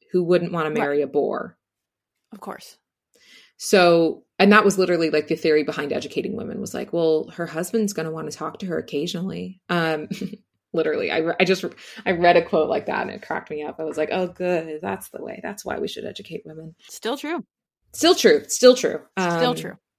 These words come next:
Speaker 2: Yep.
Speaker 1: yeah, yeah, yeah. Um, so yeah, so this is, this is a time, Mary's personal identity gets thrown around so much. Her father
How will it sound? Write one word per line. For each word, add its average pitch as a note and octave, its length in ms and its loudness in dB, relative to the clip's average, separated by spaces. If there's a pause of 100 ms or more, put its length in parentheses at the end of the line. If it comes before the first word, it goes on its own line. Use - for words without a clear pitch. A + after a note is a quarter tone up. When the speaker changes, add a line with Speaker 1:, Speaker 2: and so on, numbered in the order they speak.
Speaker 2:
Yep. G#3 100 0
Speaker 1:
yeah, A3+ 100 12
yeah, E3+ 120 8
yeah. - 180 -2 (260)
Um, F3+ 500 -2 (380)
so - 160 0
yeah, D4 260 4
so A3 160 8
this C#4 160 4
is, E4 240 4
this C4 220 2
is D#4 160 0
a C4+ 60 -2
time, A3+ 580 0 (640)
Mary's C#4+ 480 4
personal A3+ 540 2
identity D#3+ 600 0
gets C#3+ 260 -4
thrown F3+ 280 -2
around D3 560 0
so - 340 0
much. - 520 0
Her A#3+ 120 6
father G#3+ 760 4